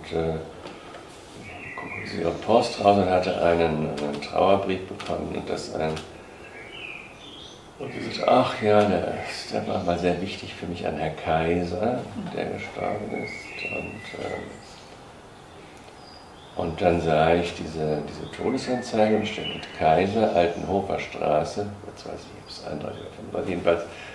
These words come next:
war, ähm, waren die Kaisers, die hatten, lebten direkt neben meiner Oma in dem Haus.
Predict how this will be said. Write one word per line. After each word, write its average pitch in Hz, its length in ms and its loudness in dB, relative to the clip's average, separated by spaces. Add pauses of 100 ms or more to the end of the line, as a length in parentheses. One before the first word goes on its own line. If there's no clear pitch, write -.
(140)
war, 87 360 10 (460)
ähm, 82 600 2 (1400)
waren 95 220 0
die 101 120 -2
Kaisers, 104 540 6
die 123 200 0
hatten, 107 360 -4 (100)
lebten 98 300 0
direkt 104 380 2
neben 104 200 0
meiner 92 300 0
Oma 104 320 4 (100)
in - 60 -10
dem - 240 -10
Haus. - 460 -6